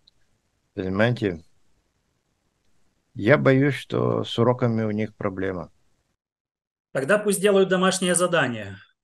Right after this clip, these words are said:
Speaker 2: Это им обязательно обеспечат вооруженные силы Украины. Игорь, большое вам спасибо за сегодняшнее интервью. Очень интересная аналитика. Будем ждать атакамсов. Давайте вот в это вот ждать. Это
Speaker 1: Да,
Speaker 2: очень нужная
Speaker 1: давайте.
Speaker 2: сейчас вещь,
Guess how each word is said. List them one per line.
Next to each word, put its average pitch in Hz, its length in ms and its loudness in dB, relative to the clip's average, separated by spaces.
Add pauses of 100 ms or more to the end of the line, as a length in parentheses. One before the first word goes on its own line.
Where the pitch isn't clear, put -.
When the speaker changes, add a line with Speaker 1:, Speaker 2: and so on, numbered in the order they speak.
(220)
Speaker 2:
Это 190 300 2
им 170 260 -2
обязательно 139 880 -2
обеспечат 139 720 -6
вооруженные 131 640 -6
силы 123 360 -6
Украины. 113 440 -12 (400)
Игорь, 170 220 -2
большое 175 240 -2
вам 208 60 -2
спасибо 196 320 -2
за 160 120 -2
сегодняшнее 156 500 -6
интервью. 175 240 -2
Очень 147 220 -6
интересная 151 420 -6
аналитика. 139 600 -6
Будем 147 640 -10 (580)
ждать 143 400 -2
атакамсов. 196 640 -2 (220)
Давайте 160 380 -2
вот 151 320 -10
в 139 140 -4
это 113 220 -4
вот 101 200 -14 (320)
ждать. 110 500 -12
Это 165 260 -4 (120)
Speaker 1:
Да, 202 120 4
Speaker 2:
очень 190 180 -4
нужная 147 420 -4
Speaker 1:
давайте. - 20 -2
Speaker 2:
сейчас 143 440 -2
вещь, 117 400 -10